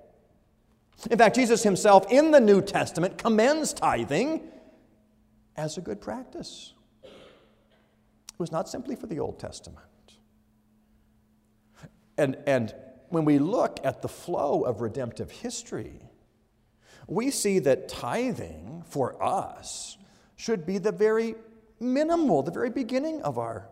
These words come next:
of our giving. What do I mean by that, the flow of redemptive history? In the Old Testament, God had chosen one particular people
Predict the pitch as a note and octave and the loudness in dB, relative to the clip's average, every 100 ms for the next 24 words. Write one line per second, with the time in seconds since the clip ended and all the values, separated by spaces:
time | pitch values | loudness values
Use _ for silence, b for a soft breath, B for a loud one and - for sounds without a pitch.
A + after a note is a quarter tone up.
0 | - A#2+ A2 A2 G#2+ G2+ E2+ - _ _ | -10 -6 -4 -6 -8 -12 -14 -20 _ _
1 | - F3+ E3 F3+ E3 G#2 E2+ G2+ - B2+ | -8 -6 -6 -6 -6 -6 -8 -10 -6 -6
2 | A2 G#2+ G#2 F#2+ G#2+ - - E2 _ _ | -6 -8 -10 -10 -12 -12 -16 -20 _ _
3 | _ _ _ _ _ _ _ _ _ _ | _ _ _ _ _ _ _ _ _ _
4 | - b b b b - A3 C4+ C#4+ F#3 | -20 b b b b 0 2 2 -2 -4
5 | G#3+ - G#3+ C4 B3+ - - C#3+ - B2 | -6 2 4 4 0 -6 -8 -8 -8 -10
6 | F2+ - - - _ _ _ _ _ _ | -10 -12 -18 -20 _ _ _ _ _ _
7 | _ - - A2 D3 D3 G#3+ A#3 G3+ D3+ | _ -20 -18 -2 2 2 2 0 -2 -4
8 | - F3 D3 C3 - E2+ F#2+ - B B | -2 0 2 0 -4 -10 -10 -14 B B
9 | A2 C3 F3+ B3 C#4 - F#3 - A3+ A3 | -4 0 0 0 -4 -6 -6 -4 -4 -4
10 | G#3+ G3 F3 - - G#3+ G3+ D3 F#2 C#2 | -2 -2 -2 -6 -10 -8 -6 -4 -4 -6
11 | A#1 | -12